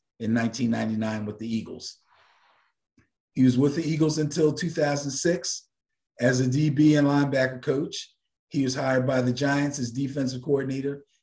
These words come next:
in two thousand six and became head coach of the Rams and worked there from two thousand nine to two thousand eleven.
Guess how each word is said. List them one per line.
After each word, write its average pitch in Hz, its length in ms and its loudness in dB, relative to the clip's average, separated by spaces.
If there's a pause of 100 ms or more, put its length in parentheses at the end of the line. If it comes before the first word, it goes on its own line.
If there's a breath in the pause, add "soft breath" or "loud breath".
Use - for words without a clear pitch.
in 104 80 -8
two 143 200 -2
thousand 127 420 2
six 151 500 -4 (240)
and 113 100 -6
became 131 380 2
head 143 240 -2
coach 165 420 -2 (300 soft breath)
of 120 160 2
the 139 80 4
Rams 143 580 2 (360)
and 120 160 4
worked 139 260 4
there 147 260 4
from 123 240 -2
two 139 160 -4
thousand 123 320 0
nine 127 200 2
to - 160 -14
two 127 140 0
thousand 120 340 -4
eleven. 127 380 -2